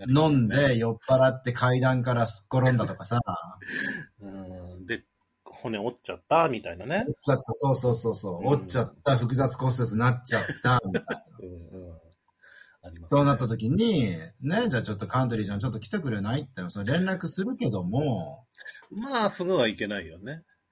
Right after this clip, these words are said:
Speaker 2: でしょ？しかもさ、あんた汚れたパンツをさ、
Speaker 1: <laughs> うん。変えてくれんの？
Speaker 2: ね？
Speaker 1: うん。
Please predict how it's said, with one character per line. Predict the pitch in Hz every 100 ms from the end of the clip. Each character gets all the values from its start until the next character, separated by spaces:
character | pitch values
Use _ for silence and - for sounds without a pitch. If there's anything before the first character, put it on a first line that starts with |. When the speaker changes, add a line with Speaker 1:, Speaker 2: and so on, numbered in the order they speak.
| _
Speaker 2:
で | 135
し | 143
ょ？ | 220 240
し | -
か | 247
も | 143
さ、 | 107 127 107
あ | 135
ん | -
た | 98 87
汚 | 95 147 202
れ | 220
た | -
パ | 226 233
ン |
ツ | 185 117
を | 92
さ、 | 104 117 95 78 73 _ _ - - _
Speaker 1:
<laughs> | - - -
う | 151 120
ん。 | 107 90 82 _ _ _ _ - - -
変 | 165
え | 220
て | 247
く |
れ | 170
ん | 151
の？ | -
Speaker 2:
ね？ | _ _
Speaker 1:
う | 104
ん。 | 90 90